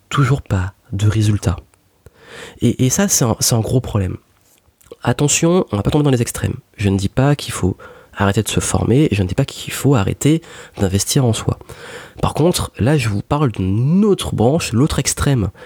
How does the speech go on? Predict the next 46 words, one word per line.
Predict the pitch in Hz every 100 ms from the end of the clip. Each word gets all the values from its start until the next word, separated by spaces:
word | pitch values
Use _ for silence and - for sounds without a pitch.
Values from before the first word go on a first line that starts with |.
| - - - -
qui | - 104 123 160
est | -
de, | 107 104 92 - -
d'acheter | - - - -
plein | 101
de | 95
trucs | - 107 127 -
et |
de | 90
tout | - 160
le |
temps, | - 135 127
tout | 135
le | 123
temps, | 110
tout | 107 123
le | 117
temps, | 110 120 - - - -
euh, | 110 104 101
chercher | - - - 151 175
ce |
qu'on | -
appelle | 101 - 139 165 131 - -
l'opportunité. | 107 135 175 - 165 143 - 107 - _ - - - - - _ _ -
En | 139
fait, | 143 247 - -
euh, | 113 113
quand | - 226 240 127
j'étais | 113 - 147
étudiant, | - 104 - 110 147 196 - _ - - - _ -
euh, | 113 107 107
il, | 110 107 104 -
j'a-, | 104 113 -
je, | 117 110
je | 110
rêvais | 117 127 135
de | 107
faire | 120 113
ce |
que | -
je | -
fais | 117
aujourd'hui. | 107 104 98 92 - - - - -
Je | 101
rêvais | 104 110 110 135 147 -
de | 107 104 98 98 98 95 90